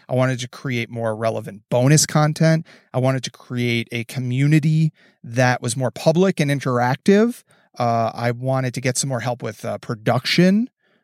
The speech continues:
Um, I had specific guests that I wanted to interview. So those were my aims. Those were my goals.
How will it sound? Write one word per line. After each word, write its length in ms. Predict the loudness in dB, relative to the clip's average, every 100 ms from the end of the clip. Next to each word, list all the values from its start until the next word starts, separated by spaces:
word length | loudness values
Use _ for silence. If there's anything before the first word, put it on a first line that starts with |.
| _ -10
Um, 240 | -8 -4
I 120 | -2
had 220 | 2 0
specific 540 | 0 0 2 0 -4 -10
guests 520 | -6 -4 -4 -8 -12 _ _
that 120 | -2
I 60 | 0
wanted 260 | 0 -2 -4
to 140 | -6
interview. 460 | -4 -4 -6 -8 -10 _ _ -10
So 440 | -2 2 2 0 _ _ _ _
those 400 | -4 2 2 2
were 80 | 0
my 140 | 0
aims. 440 | -2 -2 -4 -6 -2
Those 200 | 0 2
were 80 | 0
my 100 | 0
goals. 520 | 2 0 -2 -12